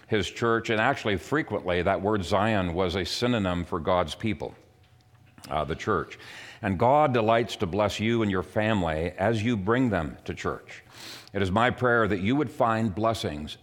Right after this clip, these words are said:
every single week as you sit amongst God's people in Zion.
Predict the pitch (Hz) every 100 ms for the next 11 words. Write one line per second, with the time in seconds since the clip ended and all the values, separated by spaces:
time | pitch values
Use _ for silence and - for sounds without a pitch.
0 | 123 120 120 123 123 117 - - 110 104
1 | 101 98 98 - 82 92 87 - - _
2 | _ - _ - 87 87 92 110 101 95
3 | 95 - 95 90 82 - 90 - 82 80
4 | - 82 78 69 64